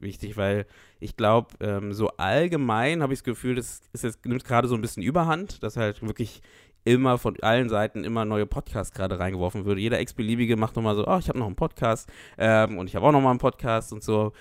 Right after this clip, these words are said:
Grundsätzlich gesehen, äh, find ich's aber gut, weil am Ende ist es ja Information, die halt, ähm, geteilt wird mit verschiedenen Menschen und übers, äh, Internet. Das bietet uns das Internet gerade, ne? Die Möglichkeit, dass man sagen kann,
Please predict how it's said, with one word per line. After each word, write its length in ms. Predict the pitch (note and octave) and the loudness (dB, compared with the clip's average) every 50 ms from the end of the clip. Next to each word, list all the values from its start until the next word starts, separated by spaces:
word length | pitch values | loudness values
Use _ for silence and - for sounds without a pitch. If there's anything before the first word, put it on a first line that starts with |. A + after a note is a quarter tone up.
| - _ - | -20 _ -16
Grundsätzlich 680 | - - B2 D3 - - C3 C3+ C#3 - E3 D#3+ - | 6 8 8 8 8 8 6 6 6 6 0 -2 -2
gesehen, 360 | - C#3+ B2 C3 C3+ C3+ - - | -2 -4 0 0 0 0 0 0
äh, 140 | G#2 G#2 F#2+ | -2 -2 -2
find 160 | - C3 B2+ | -2 -2 -2
ich's 80 | - A2 | -2 -2
aber 160 | G#2 G#2 F#2 | -2 -2 -2
gut, 340 | G2+ A2 A2 G#2+ F#2 - - | 0 0 0 0 0 -4 -6
weil 340 | G#2 F#2+ F#2 F#2 F2+ F2+ - - | -2 0 0 0 0 -2 -4 -6
am 140 | - F#2 F2 | -8 -6 -4
Ende 380 | E2+ G#2+ A#2 A#2 A#2 A2+ A2+ A2 | -2 -2 0 2 2 2 2 0
ist 240 | - - G#2 - - | -2 -6 -12 -8 -8
es 140 | G#2 G#2 | -8 -4
ja 180 | A#2 G#2 F#2+ G2 | -2 0 0 0
Information, 880 | - - A2 A2 A2 G#2 G#2 F#2+ - - - A#2 A2+ C3 C#3+ C#3+ C#3+ C3 | -2 -4 -4 -4 -2 0 0 -2 -2 -4 -2 2 4 4 4 4 2 -2
die 180 | - A2+ A#2 A#2 | -4 -4 -4 0
halt, 400 | A#2 A2 G#2+ A2 A2+ - - - - | 2 2 2 0 -2 -4 -10 -12 -6
ähm, 260 | G#2 G#2+ G#2+ G#2+ G#2+ | -4 -4 -4 -4 -4
geteilt 360 | G#2 G#2+ - C3+ C#3+ E3 - - | -4 -4 0 0 0 -2 -2 -6
wird 220 | F#2 F2+ - _ | -6 -8 -8 _
mit 160 | E2+ E2 - _ _ | -14 -14 -14 _ _
verschiedenen 400 | - - G2 - G#2+ G2 F#2 F2+ | -10 -8 -8 -6 -6 -6 -6 -4
Menschen 480 | F#2 F#2 G2 - - C#3 D3 D3+ D#3+ | -4 -4 -6 -6 -6 -6 -6 -6 -6
und 300 | D#3 F#2+ G#2+ G#2+ G#2+ G2+ | -6 -6 -6 -8 -8 -8
übers, 420 | - G#2 G2+ G#2 G2+ G2 - - - _ - | -6 -4 0 0 0 0 -2 -8 -12 _ -6
äh, 220 | E2 G2 F#2+ F#2+ - | -2 -2 0 0 0
Internet. 420 | - A#2+ B2 D3 A#2+ A2+ A#2+ A#2+ - - - - - - - | -2 0 0 0 0 0 -2 -2 -4 -14 -20 -20 -20 -10 -6
Das 140 | - G#2+ G#2 | -6 -4 -4
bietet 180 | B2+ C#3 B2 - | -6 -6 0 0
uns 180 | C3 B2 - | 0 0 0
das 100 | - A2 | -4 -4
Internet 340 | A2 B2+ D3+ A2 G#2 G2 - | -4 -2 0 0 -2 -2 -4
gerade, 320 | - F#2+ F2+ F2 F2+ F2+ | -4 -2 -2 -2 0 -2
ne? 120 | F#2+ G2+ A2 | -2 -2 -2
Die 120 | A#2 G2 | -4 -2
Möglichkeit, 580 | F#2 F#2+ G#2 - - A2+ - - A#2 G#2 G#2 - | -2 -2 -2 -2 -2 -8 -6 -4 -2 -2 -2 -2
dass 100 | G2+ - | -4 -6
man 120 | G2+ F#2+ | -6 -6
sagen 240 | F#2+ G2 G2 G2 F#2+ | -4 -6 -6 -6 -8
kann, 300 | - A2 G2 F#2 G2 | -6 -6 -6 -6 -6